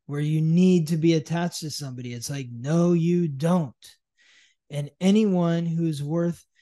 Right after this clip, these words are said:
sharing your energy with is gonna respect you for your independent views and nature. And if not, then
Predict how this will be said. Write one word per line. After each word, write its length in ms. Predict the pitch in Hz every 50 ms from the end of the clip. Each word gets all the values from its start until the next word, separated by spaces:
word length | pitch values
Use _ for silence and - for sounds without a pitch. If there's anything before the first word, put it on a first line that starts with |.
| _ _ _ _
sharing 540 | - - - - 175 180 180 180 180 175 170
your 200 | 165 165 160 -
energy 520 | - 175 185 214 233 208 156 135 151 143
with 340 | 135 127 131 135 143 147 -
is 240 | - - 160 156 143
gonna 200 | 143 165 160 160
respect 680 | 151 151 143 - - - - - 208 214 208 _ -
you 140 | 156 147 147
for 200 | 135 - - 156
your 180 | 151 151 147 139 _
independent 760 | - 175 170 170 165 160 - 156 156 156 156 156 160 143 131
views 460 | 123 127 127 127 131 143 156 156 147
and 180 | 160 175 175 180
nature. 540 | 185 208 247 247 - - - 123 - - - _ _ _ _ _ _ _ _ _ _ _ -
And 120 | 160 170
if 180 | 170 156 - -
not, 460 | 165 196 240 247 214 190 185 151 160
then 340 | 165 185 190 185 190 185